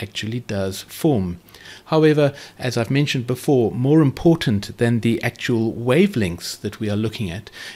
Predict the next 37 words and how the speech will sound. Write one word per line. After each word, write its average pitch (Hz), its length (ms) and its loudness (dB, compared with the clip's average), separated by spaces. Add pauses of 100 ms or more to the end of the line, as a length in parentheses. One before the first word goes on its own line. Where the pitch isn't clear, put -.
is 135 200 0
the 143 240 0
way 151 180 4
that 143 220 -2
the 120 60 -4
complex - 580 -2
puzzle 139 540 0
of 120 180 -4
the 127 140 -2
analysis 117 600 -2
breaks 101 480 -4
down. 101 480 0 (100)
What 139 200 0
I 120 80 2
mean 143 320 4
by 107 160 0
that 104 240 -2
is 113 160 -6
the 131 120 0
identification 120 920 -4
of 113 160 -10
the 120 100 -4
shorter 110 480 -2
cycles. 131 760 -2 (380)
So 123 300 4
you 110 320 -4
can 107 160 -2
see 113 240 0
here 131 340 2
we 131 160 0
have 104 300 -4
a 104 160 -4
twenty-week 101 760 -4
cycle - 380 -8
trough - 360 -12
over 92 240 -10
there, 139 360 2